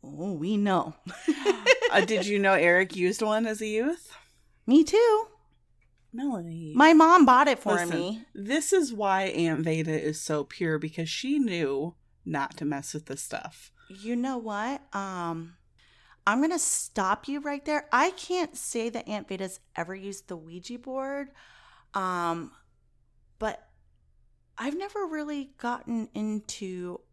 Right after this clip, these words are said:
Speaker 1: our family heritage with you,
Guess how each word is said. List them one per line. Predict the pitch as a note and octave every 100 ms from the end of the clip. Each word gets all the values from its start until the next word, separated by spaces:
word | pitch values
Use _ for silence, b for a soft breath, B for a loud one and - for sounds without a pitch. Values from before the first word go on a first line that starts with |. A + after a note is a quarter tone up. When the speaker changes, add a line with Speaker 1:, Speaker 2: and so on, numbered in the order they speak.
| _
Speaker 1:
our | F#3 F3 E3+ E3+ - _
family | - E3+ E3 D#3 D3 C3+ A#2+ D3 - _ -
heritage | G3 G3 F3 - B2 D#2+ - - - _
with | D3+ C#3+ -
you, | C3 C3